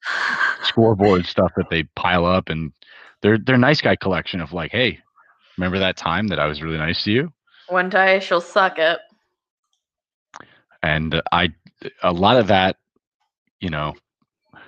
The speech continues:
Speaker 2: a lot of that, I, I was just, I, I don't wanna say it was, like, a hard shutdown, but it was like, "Yeah, I'm not really inter-, you know, I'm kind of interested in somebody who's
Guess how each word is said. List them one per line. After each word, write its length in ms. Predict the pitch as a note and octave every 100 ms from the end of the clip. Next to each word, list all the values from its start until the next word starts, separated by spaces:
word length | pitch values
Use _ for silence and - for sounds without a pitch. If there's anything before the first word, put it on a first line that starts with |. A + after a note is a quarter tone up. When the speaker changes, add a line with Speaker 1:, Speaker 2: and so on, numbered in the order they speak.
| _ - - - _ -
Speaker 2:
a 60 | A#2
lot 160 | D3+
of 80 | C3+
that, 280 | B2 A#2+ -
I, 160 | F#2+ -
I 100 | G2+
was 120 | F#2+
just, 260 | G#2 - - - - - - -
I, 120 | G2
I 40 | G2+
don't 120 | C3
wanna 120 | D#3
say 100 | D#3
it 40 | A#2+
was, 160 | G#2
like, 120 | A2+
a 80 | E2+
hard 280 | F2+ G#2+ G2+
shutdown, 440 | - A#2 - G2
but 80 | F#2+
it 40 | F#2+
was 160 | F2+
like, 220 | F#2 F2 -
"Yeah, 440 | D2 G#2+ C#3+ C3+ B2
I'm 140 | A#2+
not 180 | C#3+ C#3
really 320 | C3 A#2 G#2
inter-, 280 | G#2+ G#2 -
you 100 | A2+
know, 80 | G2
I'm 120 | F#2
kind 160 | - B2
of 60 | G#2+
interested 380 | F#2+ - G#2
in 60 | F2+
somebody 340 | - F#2+ F2
who's 240 | E2 D#2+